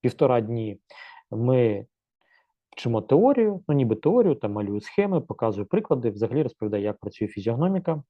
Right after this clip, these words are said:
Ну, а потім я даю кейси реальні, е, фотографії невідомих людей і прошу провести фізіогномічний аналіз. Так ось, коли Діма, е, вперше, ну, взагалі, с-, так фундаментально,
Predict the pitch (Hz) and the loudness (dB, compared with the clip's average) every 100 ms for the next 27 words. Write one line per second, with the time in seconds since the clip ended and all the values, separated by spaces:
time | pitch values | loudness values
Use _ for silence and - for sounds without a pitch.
0 | _ _ _ _ _ _ _ _ _ - | _ _ _ _ _ _ _ _ _ -2
1 | 156 131 - 214 214 131 110 117 113 107 | 2 4 4 2 2 0 0 0 0 -2
2 | - 247 247 190 170 165 156 151 147 - | -2 -4 -2 -2 2 2 0 -2 -6 -12
3 | - - - - 113 113 110 110 - 127 | -20 -20 -20 -10 -4 -2 -4 -2 0 2
4 | 131 123 120 113 123 110 117 113 107 - | 4 2 0 0 0 0 0 0 -2 -6
5 | 135 151 226 240 214 - 131 147 135 120 | -4 0 0 0 -6 -4 0 0 0 -4
6 | - 143 170 - 123 - 104 110 135 - | -2 0 0 -2 -6 -4 -8 -6 -8 -6
7 | 113 110 120 - 110 107 101 - - _ | -6 -4 -6 -6 -8 -8 -8 -10 -12 _
8 | _ _ - - - - - - 202 - | _ _ -20 -20 -20 -14 -6 -4 -2 2
9 | 165 147 113 104 147 117 101 104 113 107 | 4 4 2 2 2 2 -2 -6 -8 -8
10 | 104 110 113 - - 135 120 - 110 107 | -8 -8 -8 -6 2 4 4 -2 -4 -4
11 | 113 120 104 110 113 101 101 _ _ _ | -6 -6 -4 -2 -2 -2 -6 _ _ _
12 | _ - _ _ _ _ 120 - - 120 | _ -20 _ _ _ _ -6 -6 -2 0
13 | 123 127 139 117 101 101 113 | 0 0 2 0 0 -8 -12